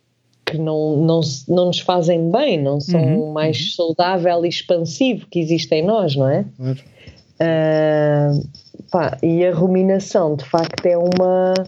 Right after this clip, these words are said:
Speaker 1: é, é um,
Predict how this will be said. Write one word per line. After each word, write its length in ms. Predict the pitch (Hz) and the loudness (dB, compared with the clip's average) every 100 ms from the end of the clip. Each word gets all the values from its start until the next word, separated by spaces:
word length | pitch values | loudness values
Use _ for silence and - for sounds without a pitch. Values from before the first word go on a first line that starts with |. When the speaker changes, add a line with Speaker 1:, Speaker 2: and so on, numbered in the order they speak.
| - - _ _ _ _ _ - | -8 -20 _ _ _ _ _ -2
Speaker 1:
é, 580 | 170 175 175 175 175 - - | 2 2 2 2 0 -2 0
é 160 | 175 180 | 2 2
um, 480 | 196 220 220 208 | 2 2 0 0